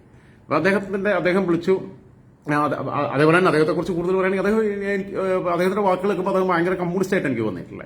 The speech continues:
അദ്ദേഹത്തിൻ്റെ, അദ്ദേഹത്തിൻ്റെ എഴുത്തുകൾ, അദ്ദേഹത്തിൻ്റെ ഇതൊക്കെ ഒരു കമ്മ്യൂണിസ്റ്റുകാരൻ്റെ ടച്ച് അതിൽ ഓരോ അക്ഷരത്തിലും ഉണ്ട്, നില-, സ്റ്റ-, നിലപാടുകളിലും അതുണ്ട്. ഏത് കമ്മ്യൂണിസ്റ്റ് എന്ന് പറഞ്ഞു കഴിഞ്ഞാൽ ഇവരെ കമ്മി-, കമ്മികളെയല്ല ഞാൻ പറഞ്ഞത്. ഇവിടെ കമ്മ്യൂണിസ്റ്റ് അല്ല, ഇവിടെ പിണറായി സാറല്ലേ,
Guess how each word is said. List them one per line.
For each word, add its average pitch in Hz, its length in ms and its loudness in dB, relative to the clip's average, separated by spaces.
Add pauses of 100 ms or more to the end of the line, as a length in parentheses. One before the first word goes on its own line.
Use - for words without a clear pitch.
(100)
അദ്ദേഹത്തിൻ്റെ, 123 340 0 (200)
അദ്ദേഹത്തിൻ്റെ 131 360 2
എഴുത്തുകൾ, 139 360 0
അദ്ദേഹത്തിൻ്റെ 123 300 0
ഇതൊക്കെ 117 200 -2
ഒരു - 80 -8
കമ്മ്യൂണിസ്റ്റുകാരൻ്റെ 190 720 0 (380)
ടച്ച് 180 280 0 (120)
അതിൽ 160 140 2 (100)
ഓരോ 165 160 2 (100)
അക്ഷരത്തിലും 156 460 -2
ഉണ്ട്, - 120 -10 (120)
നില-, - 240 -4
സ്റ്റ-, - 220 -8 (100)
നിലപാടുകളിലും 185 640 2
അതുണ്ട്. 90 280 -6 (640)
ഏത് 135 140 2
കമ്മ്യൂണിസ്റ്റ് 147 400 2
എന്ന് 202 80 2
പറഞ്ഞു 202 140 2
കഴിഞ്ഞാൽ 202 200 2
ഇവരെ 180 180 2 (120)
കമ്മി-, 175 280 0 (140)
കമ്മികളെയല്ല 190 500 2 (120)
ഞാൻ 156 100 0
പറഞ്ഞത്. 117 300 -2
ഇവിടെ 143 180 0
കമ്മ്യൂണിസ്റ്റ് 240 320 0
അല്ല, 208 120 0
ഇവിടെ 190 140 0
പിണറായി 214 360 2
സാറല്ലേ, 92 260 -2